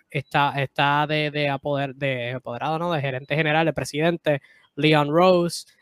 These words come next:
este, fue la gente de su papá. Este, el papá lo habían firmado al, al, al staff técnico, este, así que había un poquito de truqueo ahí, pero yo creo que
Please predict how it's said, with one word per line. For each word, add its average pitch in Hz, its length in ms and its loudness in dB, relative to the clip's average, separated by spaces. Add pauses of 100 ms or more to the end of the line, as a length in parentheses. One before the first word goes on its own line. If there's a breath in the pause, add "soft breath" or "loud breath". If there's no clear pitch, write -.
este, 131 300 -6
fue - 180 -2
la 143 100 6
gente 143 300 -2
de 139 100 0
su 139 160 -8
papá. 190 460 2 (320)
Este, 131 360 -6
el 123 100 -8
papá 156 360 6
lo 156 80 6
habían 151 300 2
firmado 147 420 0
al, 143 140 0
al, 135 140 -2
al 139 180 -2
staff 131 340 -4
técnico, 185 680 0 (360 soft breath)
este, 131 460 -4
así 127 240 -8
que 131 60 -6
había 135 240 0
un 175 80 -2
poquito 175 320 -2
de 175 120 2
truqueo 175 440 2
ahí, 226 300 2 (300)
pero 170 280 6
yo 180 180 4
creo 214 180 2
que 214 280 0